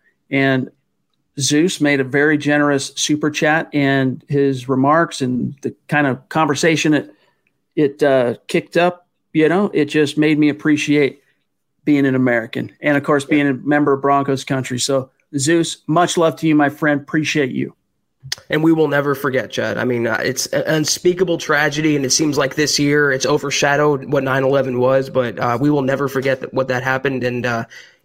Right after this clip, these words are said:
Speaker 2: like you said, it made us all more patriotic, more proud to be Americans. And even in this political climate right now, that, for me, that's not wavering in the least.
Speaker 1: Brought us all together.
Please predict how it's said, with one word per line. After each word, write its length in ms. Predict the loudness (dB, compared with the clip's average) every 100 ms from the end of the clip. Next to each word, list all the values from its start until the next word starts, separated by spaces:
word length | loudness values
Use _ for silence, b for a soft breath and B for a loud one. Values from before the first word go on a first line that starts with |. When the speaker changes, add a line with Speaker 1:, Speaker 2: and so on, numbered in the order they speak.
| -6
Speaker 2:
like 240 | -2 0
you 80 | -2
said, 320 | 0 2 2
it 120 | 0
made 180 | 2 2
us 180 | 2 2
all 160 | 2 2
more 200 | 0 0
patriotic, 680 | -2 -2 -2 0 0 -2
more 140 | -2 -2
proud 260 | 0 -2 -2
to 60 |
be 120 | -4
Americans. 560 | -2 0 -2 -2 -4 -2
And 160 | -2 0
even 200 | 0 0
in 100 | 0
this 100 | -4
political 420 | 0 0 0 -4
climate 340 | -2 0 0
right 180 | 0 0
now, 300 | 0 0 -2 -4
that, 160 | -4 -2
for 160 | -2
me, 160 | 0 0
that's 180 | 0 -2
not 180 | -4 -2
wavering 400 | -2 -2 -4 -6
in 120 | -6 -4
the 80 |
least. 300 | -2 -4 -8 -14 _ b b b
Speaker 1:
Brought 180 | 0 0
us 140 | 2 0
all 160 | 0
together. 420 | 2 0 0 -4